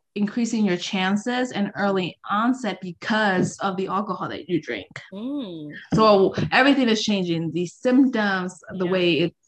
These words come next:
Speaker 1: developing in your system, and how early. That's what we're seeing younger folks
Speaker 2: Right.
Speaker 1: with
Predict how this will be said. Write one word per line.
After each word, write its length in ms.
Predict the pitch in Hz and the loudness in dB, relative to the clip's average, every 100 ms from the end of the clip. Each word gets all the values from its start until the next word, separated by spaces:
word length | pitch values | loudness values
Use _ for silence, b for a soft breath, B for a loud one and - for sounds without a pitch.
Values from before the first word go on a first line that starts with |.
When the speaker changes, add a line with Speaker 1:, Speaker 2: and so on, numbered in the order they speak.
| - | -6
Speaker 1:
developing 540 | 196 190 214 220 208 196 | -2 2 2 2 2 0
in 100 | 185 | -2
your 120 | 170 | -4
system, 680 | - 247 - 208 190 175 170 | -4 -4 -2 2 4 4 2
and 120 | 180 | 0
how 240 | 185 185 - | -2 -2 -2
early. 480 | 202 214 202 185 B B | -2 0 0 -2 B B
That's 180 | 196 202 | -2 0
what 120 | 226 | 0
we're 100 | 208 | 0
seeing 500 | 208 - 220 196 - - _ _ - - 208 170 - | -2 -2 -2 -2 -6 -14 _ _ -14 -4 -4 -4 -6
younger 760 | 180 214 214 214 202 185 156 - _ _ - - | -2 0 0 2 2 2 -2 -10 _ _ -14 -4
folks 520 | 233 247 226 - 196 | 0 0 -2 -8 -4
Speaker 2:
Right. 260 | 196 185 196 | -2 0 2
Speaker 1:
with 200 | 208 | 0